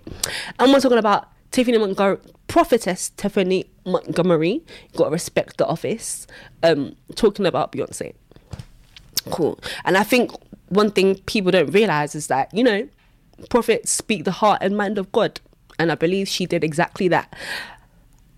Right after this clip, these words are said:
I get why people are annoyed because they're like, "Oh my gosh, her delivery." Sometimes, <sighs> sometimes, listen, the wrath of God, he's tired. I'm t-, God was even telling me the other day,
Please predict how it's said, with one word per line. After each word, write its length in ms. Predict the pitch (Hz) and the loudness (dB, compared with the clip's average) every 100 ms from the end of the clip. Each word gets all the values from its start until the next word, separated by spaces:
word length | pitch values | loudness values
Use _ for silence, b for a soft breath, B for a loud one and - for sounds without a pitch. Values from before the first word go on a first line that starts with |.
| - - - - - _ 185 | -20 -20 -20 -20 -20 _ 0
I 60 | |
get 180 | 190 214 | 2 4
why 100 | 208 | 4
people 260 | - 170 196 | 2 0 2
are 40 | |
annoyed 340 | 175 180 - | 4 2 0
because 440 | - 185 160 - - | -6 -2 -2 -4 -8
they're 120 | 180 | -4
like, 140 | 160 151 | -4 -2
"Oh 80 | 190 | -2
my 100 | 202 | -2
gosh, 200 | 196 - | -2 -2
her 100 | 185 | 0
delivery." 800 | 175 190 208 208 196 175 151 143 B B | 2 2 2 0 0 -2 -4 -8 B B
Sometimes, 600 | - 254 254 247 240 208 - - B 156 - | 0 0 2 2 2 0 -6 -8 B -10 -12
<sighs> 520 | - - - - - - | -4 -4 -4 -16 -20 -8
sometimes, 680 | - 269 262 226 214 208 208 | -2 0 2 2 0 -4 -4
listen, 500 | 233 208 170 139 - | 0 2 2 0 -6
the 160 | 165 185 | 0 2
wrath 240 | 220 226 | 2 0
of 140 | 185 - | -4 -4
God, 100 | - | -2
he's 220 | 285 - | 0 0
tired. 500 | 202 240 254 170 - | 2 2 6 4 4
I'm 100 | 220 | 2
t-, 140 | 220 262 | 2 0
God 280 | 196 262 254 | 2 2 2
was 140 | 220 | 2
even 220 | 233 214 | 2 0
telling 320 | 202 233 202 | 2 2 4
me 60 | 175 | 2
the 100 | 160 | 2
other 160 | 175 165 | 2 2
day, 260 | 170 160 | 2 0